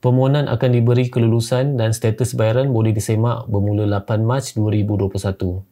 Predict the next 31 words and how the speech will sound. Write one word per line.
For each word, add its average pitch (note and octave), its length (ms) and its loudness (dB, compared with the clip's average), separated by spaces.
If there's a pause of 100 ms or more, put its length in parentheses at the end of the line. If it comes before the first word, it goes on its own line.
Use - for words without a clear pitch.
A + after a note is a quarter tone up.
(120)
Dan A2+ 200 4
bagi B2+ 240 4
mereka B2+ 320 2
yang C3 160 2
tidak A#2+ 320 2
menerima A2+ 480 2
bayaran G#2+ 320 2
interim A2 400 2
lagi, A#2+ 400 -2
tiada B2+ 320 2
bayaran B2 400 2
interim B2+ 400 2
bagi A2+ 320 2
ahli A2+ 400 0
yang G#2+ 160 2
belum G#2+ 280 2
menerima G#2+ 280 2
bayaran G2+ 400 2
tersebut. G2 560 -2
Ahli A#2 360 0
akan A#2 280 0
terus A#2+ 240 0
menerima A2 480 2
pembayaran G#2 560 0
pertama. F#2+ 480 -2 (240)
Okey, A2+ 240 0
bagi A#2+ 160 2
situasi B2 400 0
yang A#2+ 80 2
kedua B2+ 240 2
pula C#3+ 240 0